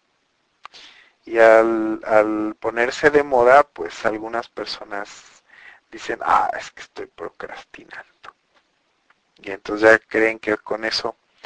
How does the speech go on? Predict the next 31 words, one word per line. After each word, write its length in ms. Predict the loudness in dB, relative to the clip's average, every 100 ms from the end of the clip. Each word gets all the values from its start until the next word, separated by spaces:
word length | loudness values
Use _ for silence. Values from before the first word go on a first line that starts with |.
| -20 -20 -20 -20 _ _
se 220 | -18 -16
quitan 440 | -14 -6 -2 -2
un 120 | -4 -10
peso 380 | -4 -2 0
de 100 | -2
encima 600 | -2 -6 -12 -8 -4 -4 -6
y 280 | -12 -18 -12
le 120 | -12
pueden, 420 | -8 -2 -2 -2
al 160 | -6 -6
ponerle 560 | 0 0 2 2 2 0
nombre 600 | 2 2 2 -2 -2 -6 -18 -20 -20 -20 _
a 160 | 0
una 480 | 0 0 2 6 6
actitud, 600 | 2 -2 -12 -10 -10 -10 -12 _ _ _ _ _ _ _
eh, 800 | -10 -10 -10 -12 -14 -18 -20 -20 _ _
creen 460 | -4 0 0 -2 -8
que 160 | -14 -12
con 240 | -10 -8
eso 480 | -8 -6 0 0 0 _ -16
el 400 | -16 -16 -20 -20 _
problema 520 | -6 -4 -6 -8 -12
se 160 | -6
acabó, 360 | 0 4 4 4
pero 340 | 0 -6 -6
no 180 | -12 -12
es 80 | -12
cierto. 640 | -8 4 4 4 -4 -18 -18 _ _ _ _ -18
La 160 | -4 -4
tarea 440 | 0 -2 2 0
sigue 640 | -2 -10 -12 -10 -8 -10